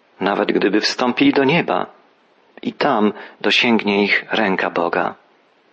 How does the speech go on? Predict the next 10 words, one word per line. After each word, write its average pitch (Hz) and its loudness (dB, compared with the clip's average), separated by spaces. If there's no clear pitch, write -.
Bóg 139 2
jest 131 2
wszechobecny, - -2
jest - 0
wszędzie. 87 0
Trudno 131 2
nam 85 -2
to 87 -4
sobie 92 0
wyobrazić, 104 0